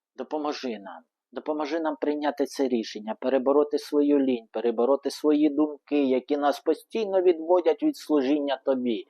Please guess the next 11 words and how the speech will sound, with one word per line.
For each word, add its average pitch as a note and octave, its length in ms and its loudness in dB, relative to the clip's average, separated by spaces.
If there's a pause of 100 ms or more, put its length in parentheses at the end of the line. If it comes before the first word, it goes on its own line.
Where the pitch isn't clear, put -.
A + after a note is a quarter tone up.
(1200)
Допоможи C3 640 -2
нам B2+ 440 0 (460)
прийняти C#3 720 0
це - 260 0
помазання C3 1160 0 (400)
Твоє, A2+ 600 -2 (520)
помазання A#2 880 -6
Твоє G#2 300 -14
для G#2 200 -14
служіння A2 600 -8
людям. A2 420 -6